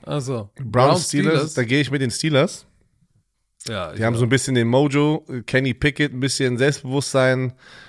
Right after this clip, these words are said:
Speaker 2: äh, Rookie Quarterback mit irgendwie zwei Comebacks, ne? Comeback Drives in der gleichen Saison, irgendwie sowas.
Speaker 1: Obwohl die, ey, die Browns haben Washington geschlagen.
Speaker 2: Ja, aber no, no. Die Defense von den Steelers ist, ist,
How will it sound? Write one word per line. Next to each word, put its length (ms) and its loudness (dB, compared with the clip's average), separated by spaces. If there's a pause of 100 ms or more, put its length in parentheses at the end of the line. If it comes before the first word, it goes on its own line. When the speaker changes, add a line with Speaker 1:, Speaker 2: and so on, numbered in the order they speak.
(220)
Speaker 2:
äh, 140 -4
Rookie 340 -2
Quarterback 500 2
mit 180 -8
irgendwie 220 -4
zwei 300 -2
Comebacks, 560 -2
ne? 340 -4 (240)
Comeback 360 -4
Drives 360 -2
in 40 -8
der 80 -4
gleichen 300 -4
Saison, 400 -4
irgendwie 200 -4
sowas. 320 -4
Speaker 1:
Obwohl 500 2
die, 180 -4 (140)
ey, 100 -8
die 120 -10
Browns 420 -8
haben 200 -6
Washington 420 -6
geschlagen. 600 -8 (1600)
Speaker 2:
Ja, 440 -8
aber 360 -14 (920)
no, 280 -6
no. 240 -8
Die 140 -6
Defense 420 -2
von 120 0
den 100 -2
Steelers 520 -4
ist, 200 -8
ist, 460 -12